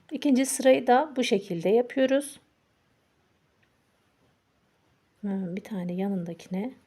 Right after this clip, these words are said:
doldurdum. Bir tane atlıyorum. Tohumunu hızlı hızlı geçmeyeceğim. Çünkü önemli olan kısmı bu.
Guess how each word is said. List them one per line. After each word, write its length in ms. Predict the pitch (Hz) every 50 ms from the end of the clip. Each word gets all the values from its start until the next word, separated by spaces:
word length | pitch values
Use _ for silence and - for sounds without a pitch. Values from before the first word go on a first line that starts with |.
| _ -
doldurdum. 680 | 196 185 180 180 - 175 170 170 - 196 208 233 294 - _ _ _ _ _ _ _ _ _ _ _ _ - - _ _ _ _ _ _ -
Bir 160 | - 214 233
tane 460 | - - 220 180 165 170 185 220 226 -
atlıyorum. 720 | 220 190 180 - - - 202 190 190 190 202 214 240 302 - - _ _ _ _ _ _ _ _ _ _ _ _ _ _ _ _ _ _ _ _ _ _ _ _ _ _ _ _ _ _ _ _ _ _ _ _ _ _ _ _ _ _ _ _ _ _ _ _ _ _ _ _ _ _ _ _ _ _ _ _ _ _ _ _ _ _ _ _ _ _ _ _ _ _ _ _ _ _ _ _ _ _ _ _ _ _ _ _ _ - - _ _
Tohumunu 440 | - - 226 233 233 240 247 262 277
hızlı 220 | 262 233 247 254
hızlı 220 | 254 247 240 247 247
geçmeyeceğim. 640 | 247 262 262 262 254 208 196 190 196 208 247 294 - - _ _ _ _ _ _ _ _ _ _ _ _ _
Çünkü 300 | - - 226 214 208 208
önemli 340 | 190 190 190 185 185 185 180
olan 200 | 175 160 160 175
kısmı 440 | - - - - 214 202 214 202 196
bu. 260 | 233 233 247 269 -